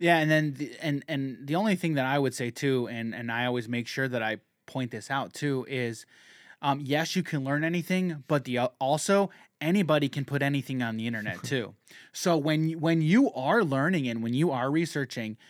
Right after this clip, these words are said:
Speaker 1: take everything, I don't wanna say take everything with a grain of salt, but again, be very cautious,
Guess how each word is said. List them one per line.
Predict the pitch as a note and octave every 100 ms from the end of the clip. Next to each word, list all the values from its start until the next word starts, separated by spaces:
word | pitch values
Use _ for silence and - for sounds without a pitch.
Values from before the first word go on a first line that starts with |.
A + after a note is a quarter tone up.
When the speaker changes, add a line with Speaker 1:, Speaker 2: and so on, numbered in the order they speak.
| - _
Speaker 1:
take | - F3 G3 -
everything, | C#3 F3 F3+ A3 G3+ F#3+ F3
I | - E3+
don't | E3 C#4
wanna | D#4 A#3+
say | F#3+
take | E3+
everything | F3 E3+ F3+
with | D#3+
a | A2+
grain | D3 D#3+
of | C3+
salt, | - A2+ C#3 - - - _
but | F#3
again, | E3+ C3 F#3 B2+
be | A2+ D#3+
very | D3+ F3+
cautious, | A#3+ A3 D#3+ - C3 G3 -